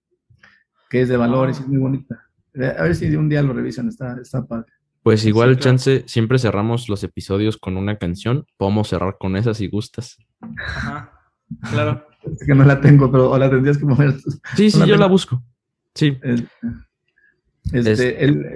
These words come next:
Speaker 1: ese, ese está ahí, este, eh, no sé, te digo, ahí, tú, si, si quieres, bueno, te la puedo mandar, creo que te puedo mandar el, no sé, tengo que ver, no, no manejo muy bien esta,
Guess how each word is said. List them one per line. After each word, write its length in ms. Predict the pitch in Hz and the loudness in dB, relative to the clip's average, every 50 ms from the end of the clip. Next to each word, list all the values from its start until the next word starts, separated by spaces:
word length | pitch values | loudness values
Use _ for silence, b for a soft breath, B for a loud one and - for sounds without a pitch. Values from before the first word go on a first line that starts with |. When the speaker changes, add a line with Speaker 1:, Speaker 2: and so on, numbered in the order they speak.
| - - | -8 -4
Speaker 1:
ese, 380 | - 151 147 147 - - - 143 | 0 0 0 0 0 -2 -2 -2
ese 180 | 135 139 - 151 | -2 -2 -4 -8
está 200 | - - - 139 | -8 -6 -6 -4
ahí, 440 | 135 135 139 147 156 156 - - _ - | -2 -2 0 -2 -2 -4 -6 -12 _ -8
este, 880 | 113 110 107 104 - _ - 120 110 110 113 110 110 113 110 110 _ _ _ _ _ b b b b b b b b b b - | -8 -8 -8 -8 -14 _ -12 -10 -8 -8 -8 -8 -8 -10 -12 -14 _ _ _ _ _ b b b b b b b b b b -8
eh, 460 | 117 110 117 117 120 120 120 120 - - - _ _ _ _ _ _ _ - - | -6 -6 -4 -6 -6 -8 -10 -12 -14 -14 -18 _ _ _ _ _ _ _ -18 -12
no 160 | - - 147 135 | -6 -2 -2 -2
sé, 280 | 143 190 214 208 175 151 | -2 -2 -4 -4 -4 -4
te 120 | 135 120 | -6 -6
digo, 540 | 120 131 131 127 123 120 117 110 107 110 - - _ _ _ _ _ _ _ _ _ _ - | -6 -4 -4 -4 -4 -6 -6 -8 -10 -14 -16 -20 _ _ _ _ _ _ _ _ _ _ -2
ahí, 260 | 143 143 156 175 190 | 0 2 2 2 0
tú, 160 | 170 147 - - | -4 -6 -6 -6
si, 160 | 156 151 143 | -6 -6 -6
si 180 | 156 165 160 - | -6 -8 -8 -6
quieres, 560 | - 185 214 214 208 - - - - _ _ _ _ - - - _ _ - | -4 -2 -2 -2 -2 -4 -8 -16 -20 _ _ _ _ -20 -20 -20 _ _ -4
bueno, 260 | 165 180 175 156 151 | -2 -2 -2 -2 -4
te 120 | - 143 147 | -2 -2 -2
la 100 | 147 147 | -2 -2
puedo 140 | 190 - - | -4 -4 -4
mandar, 400 | - 143 135 131 135 135 - - | -2 -2 -2 -4 -4 -8 -8 -8
creo 160 | - 151 165 | -8 -6 -6
que 80 | 170 170 | -6 -6
te 100 | 151 143 | -6 -4
puedo 160 | 147 143 139 | -4 -2 -2
mandar 280 | 131 123 120 120 120 | -2 -2 -2 -2 -2
el, 560 | 120 117 110 107 110 107 104 - - - - _ _ _ _ _ _ _ _ _ _ _ _ | -4 -4 -4 -6 -6 -8 -10 -12 -14 -16 -20 _ _ _ _ _ _ _ _ _ _ _ _
no 80 | - 143 | 0 0
sé, 320 | 143 143 139 131 123 120 _ _ | 0 0 0 -2 -4 -6 _ _
tengo 200 | - 156 165 165 | -2 -2 -2 0
que 80 | 160 160 | 2 2
ver, 320 | 143 143 127 123 - - - | 2 2 0 -4 -10 -8 -6
no, 240 | 147 151 156 170 175 | -2 0 2 2 2
no 140 | 180 185 190 | 0 0 -2
manejo 320 | 190 185 180 180 160 180 | -2 -2 -2 -2 -2 -2
muy 160 | 160 165 156 | -2 0 0
bien 160 | 147 143 - 180 | 0 0 -2 -4
esta, 380 | 160 147 - - - - - | -6 -6 -6 -6 -10 -10 -12